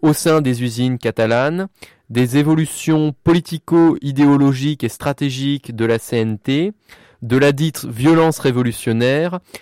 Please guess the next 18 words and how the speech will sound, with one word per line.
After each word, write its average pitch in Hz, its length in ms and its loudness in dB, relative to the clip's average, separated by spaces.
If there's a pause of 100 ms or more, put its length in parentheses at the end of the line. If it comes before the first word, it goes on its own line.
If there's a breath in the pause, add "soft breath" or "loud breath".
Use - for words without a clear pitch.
(220 loud breath)
et 147 140 2
de 131 100 0
l'écrasement 131 560 0
contre-révolutionnaire 120 1080 -2
de 117 80 -4
mille 117 140 -2
neuf 117 120 -2
cent - 160 -10
trente-sept, 139 600 -6 (420 soft breath)
euh, 120 120 -4 (120)
à 120 100 -2
Bar-, 117 240 -4
en, 120 160 -2 (160)
à 120 80 2
Barcelone 127 720 0
et 120 120 -2
en 123 140 0
Aragon, 117 480 -2